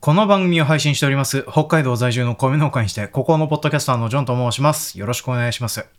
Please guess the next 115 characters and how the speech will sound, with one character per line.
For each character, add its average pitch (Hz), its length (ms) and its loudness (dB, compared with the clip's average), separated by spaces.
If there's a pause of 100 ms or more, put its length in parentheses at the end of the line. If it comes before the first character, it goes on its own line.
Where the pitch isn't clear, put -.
(480)
で、 208 340 4
え 165 200 2
ー、 160 40 -4
こ 196 140 -2
こ 196 80 2
最 254 240 2
近 226 180 0
て 208 140 2
め 208 80 2
え 196 60 2
何 214 200 2
し - 140 -4
て 143 100 0
た 127 140 2
の 123 100 -2
と - 80 -6
い 123 60 0
う - 20 -6
か、 120 220 2
ま 151 140 2
あ、 107 100 -4
最 160 240 -2
近 185 160 2
の 175 120 2
振 156 120 -2
り 170 100 0
返 180 160 2
り 185 80 0
だ 202 60 4
っ 202 80 0
た 139 80 -2
り 113 40 -4
す - 80 -8
る 143 80 0
わ 151 60 0
け 143 80 -2
な 120 60 -2
ん - 20 -2
で 110 40 -4
す - 60 -12
け 131 60 -4
ど 131 60 -2
も、 147 240 0 (260)
え 160 160 2
ー - 40 -2
と 254 100 0
で 233 60 0
す - 60 -4
ね、 135 100 4
私、 214 280 0
あ 240 80 4
の、 214 140 2
こ - 180 2
の 330 120 4
間 320 280 4
も 180 300 0
ち 247 60 2
ょ - 20 -
っ - 20 -10
と 190 100 4
あ 175 60 4
の、 147 240 4
は-、 139 160 -4
お - 60 -2
話 165 300 2
は 147 80 4
さ 147 140 -2
せ - 60 -6
て 156 80 0
い 139 60 -2
た 160 100 0
だ 156 60 2
き 165 100 -4
ま 175 80 2
し 170 60 -4
た 139 100 -2
け 123 80 0
れ 117 80 0
ど 117 80 0
も、 143 220 0 (280)
テ - 120 4
ィ 302 60 6
ー 311 40 2
ビ 320 120 2
ー - 20 4
エ 311 60 2
ス 254 180 0
の 151 160 2
ラ 160 100 4
ジ 151 180 2
オ、 113 120 2
文 147 260 2
化 262 120 0
系 226 180 0
ト 196 180 2
ー 175 60 -6
ク 180 220 2
番 156 260 2
組、 113 240 0
ラ 196 180 4
イ 254 100 2
フ 160 280 0
の、 196 220 4
え 131 140 0
ー、 - 40 0
箱 190 240 2
ポ 262 100 0
ッ 247 60 -4
ド 226 100 -2
キ 214 60 -4
ャ 202 40 0
ス 202 60 -6
ト 190 100 2
番 175 140 2
組、 110 240 -4